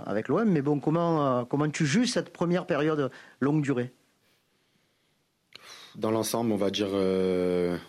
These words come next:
Speaker 2: correct. Correct, malgré que, voilà, il y a une mauvaise, euh, mauvaise passe. Mais après, sinon, je pense correct parce que, euh, j'ai, malgré cette mauvaise passe, j'ai jamais triché. J'ai toujours donné le, le meilleur de moi-même et,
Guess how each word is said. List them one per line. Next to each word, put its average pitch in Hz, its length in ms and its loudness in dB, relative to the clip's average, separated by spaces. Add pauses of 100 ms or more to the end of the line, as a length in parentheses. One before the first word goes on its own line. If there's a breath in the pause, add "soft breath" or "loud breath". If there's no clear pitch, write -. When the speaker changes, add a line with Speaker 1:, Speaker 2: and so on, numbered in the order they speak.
(1800 loud breath)
Speaker 2:
correct. 98 460 -4 (360)
Correct, 87 380 -4
malgré 87 280 -4
que, 85 300 -2
voilà, 85 220 -6
il 80 300 -6
y - 20 -12
a 69 60 -12
une 78 160 -12 (140)
mauvaise, 82 420 -4
euh, 80 300 -6 (500)
mauvaise 82 220 -4
passe. - 280 -6 (760 soft breath)
Mais 78 80 -4
après, 85 200 -4
sinon, 82 280 -2
je - 80 -12
pense 82 160 -6
correct 82 280 -6
parce - 140 -6
que, - 80 -8
euh, 78 300 -2 (880)
j'ai, 87 320 0
malgré 87 360 -2
cette - 120 -6
mauvaise 85 260 -2
passe, 98 160 -2
j'ai 90 80 -6
jamais 85 200 -2
triché. 92 480 -4 (400 soft breath)
J'ai - 120 -12
toujours 85 280 -4
donné 85 240 0
le, 82 180 -2
le 82 100 -2
meilleur 85 220 -2
de 87 80 -2
moi-même 85 400 -2
et, 78 380 -6